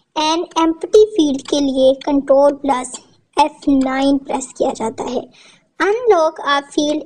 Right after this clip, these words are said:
एक फील्ड को अनलॉक करने के लिए कंट्रोल प्लस Shift plus एफ़ इलेवन का बटन प्रेस किया जाता है।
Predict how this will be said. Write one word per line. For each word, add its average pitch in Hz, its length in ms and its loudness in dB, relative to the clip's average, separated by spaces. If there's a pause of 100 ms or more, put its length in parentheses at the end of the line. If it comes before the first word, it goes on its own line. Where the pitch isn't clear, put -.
एक 330 80 -2
फील्ड 285 300 -2
को - 120 -4
अनलॉक 359 500 2
करने 277 340 -2
के 254 160 -2
लिए 254 240 0
कंट्रोल 269 580 -2
प्लस 262 400 -4 (640)
Shift - 540 -4
plus 247 240 0 (360)
एफ़ 294 280 -4 (140)
इलेवन 262 460 -2
का 262 180 -2
बटन 240 260 -8
प्रेस 233 320 -6
किया 240 140 -2
जाता - 300 -8
है। 233 180 -8